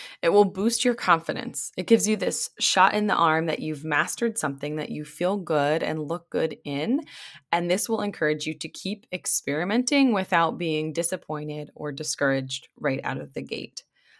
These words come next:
The second thing is it will help you stack the habits on top of each other. We talked about this in episode twenty with Jenna and Lauren from Fit and Social, that once you establish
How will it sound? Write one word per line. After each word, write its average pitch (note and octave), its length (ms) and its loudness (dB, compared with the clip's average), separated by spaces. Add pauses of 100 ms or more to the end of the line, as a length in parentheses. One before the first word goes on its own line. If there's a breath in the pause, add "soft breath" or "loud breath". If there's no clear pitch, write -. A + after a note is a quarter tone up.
(280 soft breath)
The - 80 0
second - 460 2
thing F3+ 420 4 (340 loud breath)
is F3+ 160 0
it D3+ 100 -2
will F#3 100 4
help F#3 300 2
you G3 100 -4
stack E3 460 -2
the E3+ 100 -4
habits D#3 480 -2
on D3 160 -6
top - 380 0
of E3 120 -2
each D3 160 -4
other. - 320 -4 (460 loud breath)
We G#3 100 0
talked G3 240 4
about F#3 160 4
this F3 180 2
in D#3+ 100 0
episode D#3 520 -2
twenty A#3+ 500 0
with F#3+ 200 -6
Jenna D#3 220 0
and D#3+ 220 -2
Lauren E3 380 -4
from D#3+ 240 -4
Fit - 240 -4
and D#3 180 -2
Social, G#3+ 560 2 (380 loud breath)
that D3+ 420 6
once F#3+ 360 -2
you G#3+ 100 2
establish D#3+ 720 2